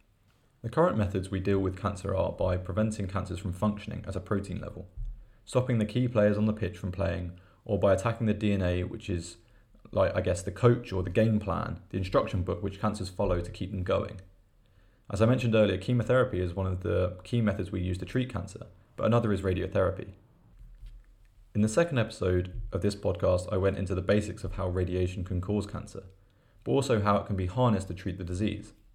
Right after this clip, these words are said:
In the next episode of this podcast, I'm join-, joined by Doctor Samantha Terry, a scientist at King's College London, who's doing some great work in furthering our knowledge about the biological effects of radiation,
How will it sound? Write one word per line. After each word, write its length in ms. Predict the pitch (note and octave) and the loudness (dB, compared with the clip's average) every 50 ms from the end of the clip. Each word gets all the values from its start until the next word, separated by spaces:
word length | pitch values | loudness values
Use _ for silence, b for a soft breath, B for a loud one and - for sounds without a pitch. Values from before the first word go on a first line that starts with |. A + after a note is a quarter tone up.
| _ _ _ _ _ _ _ _ - _ _ _ _ _ _ | _ _ _ _ _ _ _ _ -20 _ _ _ _ _ _
In 100 | - G#2 | -2 2
the 80 | G#2 A2+ | 2 4
next 260 | C#3+ F3 - - - | 4 4 2 4 4
episode 460 | G#2+ F#2+ F2+ - G2+ F#2+ F#2 F2+ F#2 | 4 4 4 0 2 2 2 2 -2
of 80 | - F2 | -4 -6
this 100 | F#2 F2+ | -6 -6
podcast, 460 | - - F#2+ - - F#2+ F#2 F#2 F#2+ | -4 -4 -4 -2 0 0 0 0 0
I'm 80 | F#2+ F#2+ | -2 0
join-, 280 | F2+ G2 G2 F#2 F2+ - | 2 0 0 0 -4 -8
joined 300 | - - G#2+ G2+ G2 F2+ | -6 -2 0 0 0 2
by 140 | - G2 F#2+ | 2 2 2
Doctor 280 | F#2 - G#2 - - G2+ | 4 2 0 0 -2 -4
Samantha 360 | F#2+ - F#2+ F#2+ F#2 F#2 F#2 | -4 -2 -2 -2 -2 -4 -6
Terry, 400 | - - - A2 F#2 F2+ F2+ F2+ | -2 0 0 2 2 0 -2 -4
a 60 | - F#2+ | -6 -6
scientist 440 | - A2+ A#2+ A#2 G#2+ - G#2 F#2+ | -2 0 0 0 0 -2 -8 -10
at 80 | - - | -12 -8
King's 220 | - G2+ F#2 F2+ | -6 -4 -4 -4
College 220 | F#2 - F2+ F#2 F2+ | -4 -4 -4 -2 -2
London, 320 | G#2 G2 F2+ - - F#2 - b b b b b b b b b b | -2 -2 -2 -4 -6 -8 -10 b b b b b b b b b b
who's 100 | - G#2 | -2 0
doing 160 | - A#2+ A2 G#2 | 2 4 2 4
some 140 | - G#2+ | 4 4
great 240 | G2+ A2+ A2 G#2+ G2+ | 6 6 6 6 6
work 180 | G2 F#2+ F#2 F#2 | 4 4 4 4
in 80 | F#2+ | 0
furthering 460 | F2 - G2+ A2 A#2 G#2 G#2 G2 F#2 - | -2 2 4 4 4 4 2 -2 0 0
our 160 | G#2+ A2 A2+ | 2 2 4
knowledge 300 | G#2 F#2+ F#2 F#2+ F#2 F#2+ | 4 2 2 0 0 0
about 200 | F#2+ F#2 - - | 0 0 0 0
the 80 | - | -2
biological 540 | F2 F#2+ G2 G#2 G#2+ G#2+ G#2 - - G2 F#2 | 0 2 2 2 2 0 -2 -2 -4 -4 -4
effects 320 | F#2 F2+ - - - - F#2+ | -2 2 2 2 2 2 -4
of 80 | E2 | -4
radiation, 600 | F2 F2+ E2+ F2+ F#2 F2 E2+ - - - F#2 F2+ | -2 -2 -2 -4 -6 -6 -8 -10 -10 -10 -10 -10